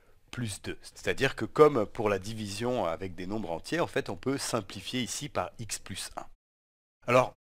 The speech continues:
je fais une toute petite parenthèse parce que effectivement, cette expression-là n'est pas exactement égale à celle-ci si tu la considères en tant que fonction, hein, c'est-à-dire que ici, le domaine de définition de cette fonction-là n'est pas le même que celui-ci,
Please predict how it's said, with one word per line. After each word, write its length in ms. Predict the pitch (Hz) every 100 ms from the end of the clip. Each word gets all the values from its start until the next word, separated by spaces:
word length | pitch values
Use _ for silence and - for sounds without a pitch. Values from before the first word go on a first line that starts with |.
| _ - -
je 80 | -
fais 120 | 120
une 100 | 104
toute 200 | 175 151
petite 320 | 135 - 131
parenthèse 500 | - 104 104 160 160
parce 180 | 117 -
que 160 | 123 - - - - - -
effectivement, 760 | 135 - 143 - 143 135 147 143
cette 320 | - 127 -
expression-là 920 | 127 - - 120 - 117 107 131 220
n'est 220 | 202 107
pas 340 | 98 - 131 123
exactement 680 | 117 101 117 107 - 110 107
égale 300 | 98 101 95
à 60 | 87
celle-ci 580 | - 90 - - 170 185 - -
si 160 | - 123
tu 140 | -
la 120 | 110
considères 500 | - 104 - 107 127
en 80 | 104
tant 160 | 101 107
que 160 | -
fonction, 600 | 87 113 98 - 156 175
hein, 120 | 110 113
c'est-à-dire 380 | 101 90 104
que 180 | - 95 - - - -
ici, 520 | 101 - - 156 170 -
le 160 | 104
domaine 480 | 104 120 120 131 131
de 100 | 113
définition 680 | 107 113 - 113 110 - 123
de 120 | 104
cette 240 | - 110
fonction-là 540 | - 92 - 104 98 123
n'est 120 | 90
pas 220 | - 110
le 100 | 98
même 260 | 92 107 95
que 120 | 101
celui-ci, 680 | - 98 87 80 - 135